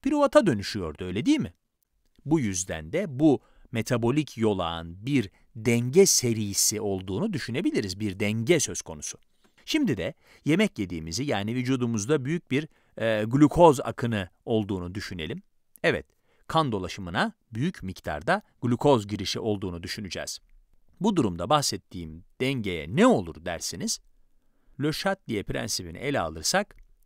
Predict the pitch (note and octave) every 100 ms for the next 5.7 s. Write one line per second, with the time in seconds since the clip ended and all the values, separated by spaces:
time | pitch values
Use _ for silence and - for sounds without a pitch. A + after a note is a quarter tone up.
0 | - B2 C3+ G3 - - G#2 G2 F2+ -
1 | F#2+ E2 - G#2+ G2+ A3 A#3 - _ _
2 | _ - G#3 C#3+ F#2+ F2+ F2+ A#2 G#3 B3
3 | _ _ _ - A#2+ C3 F#3+ - C3 B2
4 | - A2 F#2+ A2+ D3 G#2+ F2+ D#2+ E2 E2+
5 | F2+ E2 - E2+ E2 - -